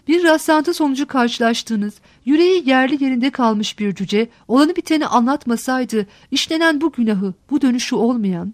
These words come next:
hayvansı ayıbı, bu yıkım ve kokuşmuşluk örneği tiksinç olayı örten perdeyi nasıl kaldırabilirdiniz?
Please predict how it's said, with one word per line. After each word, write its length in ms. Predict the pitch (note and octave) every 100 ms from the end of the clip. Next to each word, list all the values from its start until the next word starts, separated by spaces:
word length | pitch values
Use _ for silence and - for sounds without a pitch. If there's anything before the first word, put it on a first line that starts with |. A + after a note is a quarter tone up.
| _
hayvansı 580 | _ A3 A3+ A3+ A3+ -
ayıbı, 380 | A3 F#3+ - F#3 _ _ _
bu 80 | D#4
yıkım 400 | D#4 - F4+ F#4
ve 100 | D4+
kokuşmuşluk 680 | - A#3+ B3 A#3+ A#3+ D4+ G#3+
örneği 400 | A#3+ A3+ A#3 A3+
tiksinç 440 | A#3+ - D4 C4+
olayı 280 | A3 A3 A#3
örten 380 | A3 A3 A3 G#3
perdeyi 460 | A3+ G#3 G#3 G3
nasıl 260 | F#3 A#3+ D4
kaldırabilirdiniz? 1040 | A#3+ G3 F3 F3+ E3+ E3+ F3 F3 G#3+ -